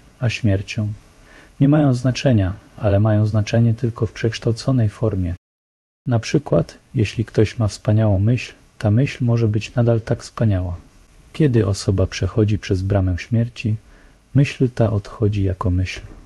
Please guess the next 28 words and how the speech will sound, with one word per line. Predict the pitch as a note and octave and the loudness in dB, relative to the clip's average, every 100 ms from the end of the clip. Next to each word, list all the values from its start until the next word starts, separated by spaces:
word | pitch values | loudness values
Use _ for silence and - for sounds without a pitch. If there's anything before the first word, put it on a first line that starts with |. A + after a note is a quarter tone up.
| - | -2
ale | A#2 C#3 | 0 2
entuzjazm | D3+ D#3 A2+ G#2+ G2+ G2+ A#2 | 2 2 2 2 2 0 0
i | |
uczucie, | A#2 A2 G#2 - G2+ G#2 - | 0 -2 -4 -4 -4 -6 -10
które | - - A2 | -6 0 2
ożyło | G#2+ A2 A2+ | 2 2 0
pod | G#2+ G#2 | 0 -6
wpływem | - - A2 A2 G#2 | -6 -2 0 2 2
myśli, | B2 - D3+ D3+ - | 0 -2 -4 -4 -8
przechodzi | - G2+ - G#2+ G#2 | -6 -4 0 0 -2
przez | - G2+ | -2 -2
bramę | F#2 G2+ F#2 F2+ | 0 -2 0 -4
śmierci. | - F#2+ F#2 - - - _ _ _ _ _ _ _ _ - | -4 -4 -4 -10 -14 -16 _ _ _ _ _ _ _ _ -16
Z | |
samej | - E3+ F3 D#3 | -4 0 0 0
antropozofii | B2+ A#2 A#2+ G#2+ G#2+ G#2+ - B2 | 0 0 0 0 2 2 0 -4
człowiek | - A#2 A#2 A2+ | 0 2 2 2
nie | B2+ A#2 | 2 2
zabiera | B2 B2 D#3 B2+ | 2 4 4 4
ze | G2+ | 2
sobą | G2 - G2 F#2+ | -2 -2 -2 0
myśli, | F#2+ F2+ - A2+ D3+ - _ _ - | -2 -4 -6 -6 -6 -10 _ _ -4
ale | A#2+ C#3+ | 2 2
to, | D3 - G2+ C#3+ _ _ _ - | 2 0 0 -2 _ _ _ -6
czego | - D3+ | 0 2
doświadczył | D3 B2+ - G#2 - A#2 | 2 2 0 -2 -2 -2
w | G#2 | 0
myślach, | G2 F2 - F2+ E2+ | 0 -2 -4 -8 -8